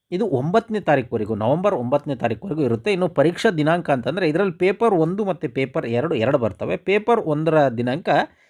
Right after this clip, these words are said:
ಏಳನೇ ತಾರೀಕು, ಡಿಸೆಂಬರ್ ಏಳನೇ ತಾರೀಕು, ಅದು ಬೆಳಗ್ಗೆ ಒಂಬತ್ತುವರೆಯಿಂದ ಹನ್ನೆರಡು ಗಂಟೆವರೆಗಿರುತ್ತೆ. ನಂತರ ಪೇಪರ್ ಎರಡು ಏಳನೇ ತಾರೀಕು, ಅದೇ ದಿನ ಮಧ್ಯಾಹ್ನ ಎರಡರಿಂದ ನಾಲ್ಕೂವರೆವರೆಗೂ ಇರುತ್ತೆ. ಇನ್ನು ಏನು ಸೂಚನೆ ಅಭ್ಯರ್ಥಿಗಳಿಗೆ ಅಂತಂದ್ರೆ,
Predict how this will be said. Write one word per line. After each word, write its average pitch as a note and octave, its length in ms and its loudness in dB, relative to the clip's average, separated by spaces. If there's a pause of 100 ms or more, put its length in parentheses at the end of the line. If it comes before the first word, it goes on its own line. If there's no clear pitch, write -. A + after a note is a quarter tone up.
(360)
ಏಳನೇ A3+ 340 4
ತಾರೀಕು, C#3 440 0
ಡಿಸೆಂಬರ್ G3 640 -2
ಏಳನೇ D3+ 300 -2
ತಾರೀಕು, A#2+ 420 -2
ಅದು C#3+ 240 -2
ಬೆಳಗ್ಗೆ C#3+ 360 2
ಒಂಬತ್ತುವರೆಯಿಂದ C#3+ 920 2 (520)
ಹನ್ನೆರಡು F3 300 2
ಗಂಟೆವರೆಗಿರುತ್ತೆ. A2+ 960 -2 (460)
ನಂತರ C4 260 2
ಪೇಪರ್ A#3+ 560 2
ಎರಡು D#3+ 260 2
ಏಳನೇ G3+ 440 2
ತಾರೀಕು, C3+ 380 -2
ಅದೇ D#3+ 220 0
ದಿನ C#3+ 200 -2 (300)
ಮಧ್ಯಾಹ್ನ C3+ 580 2
ಎರಡರಿಂದ B2+ 600 0 (280)
ನಾಲ್ಕೂವರೆವರೆಗೂ A#2 1000 -4
ಇರುತ್ತೆ. - 540 -8 (1700)
ಇನ್ನು C#4 160 4
ಏನು C4 380 4
ಸೂಚನೆ A3+ 380 -2
ಅಭ್ಯರ್ಥಿಗಳಿಗೆ E3+ 680 0
ಅಂತಂದ್ರೆ, D#3 640 0